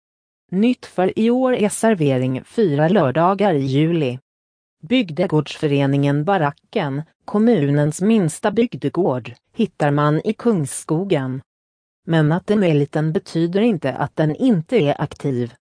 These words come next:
Baracken har fått en fin veranda under tak och här arrangeras tipspromenader, bygdeträffar och firanden som är nog så viktiga för gemenskapen i bygden. Storfors hembygdsförening,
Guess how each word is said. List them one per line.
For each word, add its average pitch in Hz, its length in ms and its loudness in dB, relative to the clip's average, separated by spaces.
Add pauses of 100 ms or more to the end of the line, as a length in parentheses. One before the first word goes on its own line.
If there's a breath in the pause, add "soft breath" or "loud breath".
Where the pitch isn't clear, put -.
(440)
Baracken 202 640 0
har 175 160 0
fått - 280 -4
en 196 120 0
fin 202 460 0
veranda 156 480 0
under 143 300 0
tak 139 400 -2
och 175 100 0
här 233 260 0
arrangeras 156 880 0
tipspromenader, 165 1300 0 (240)
bygdeträffar 156 920 -2
och 202 160 -2
firanden 147 760 0
som 190 240 0
är 208 60 4
nog 156 300 2
så 143 340 -2
viktiga 170 560 -2
för 143 200 -2
gemenskapen 151 960 0
i 139 160 0
bygden. 139 640 -4 (640)
Storfors 139 840 -2
hembygdsförening, 147 1400 -2